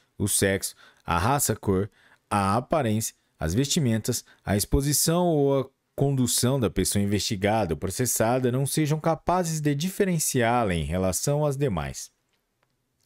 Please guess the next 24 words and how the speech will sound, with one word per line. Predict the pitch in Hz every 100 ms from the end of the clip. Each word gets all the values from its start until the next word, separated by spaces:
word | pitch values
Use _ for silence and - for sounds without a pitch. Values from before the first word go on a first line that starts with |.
| - - - _
Parágrafo | 156 131 131 127 -
quarto. | - 98 92 - - _ _ _ _ - -
Nos | 131 143 -
casos | 117 123 147 110
em | 87 92
que | 117
a | 110
vítima | 95 127 131 113
ou | 110
testemunha | 127 123 135 123 135 151
manifestar | 120 120 120 123 - 131
receio | 117 131 - 180 185
de | 156
intimidação | 160 - 139 123 113 - 110 123 131
ou | 82 76
outra | 98 135 135
influência | 143 - 131 120 120 120 -
pela | 101 95
presença | 101 98 101 107 98
da | 90
pessoa | - 90 - 87
investigada | 87 90 123 113 120 123 82
ou | 78
processada, | - 123 175 - 101 95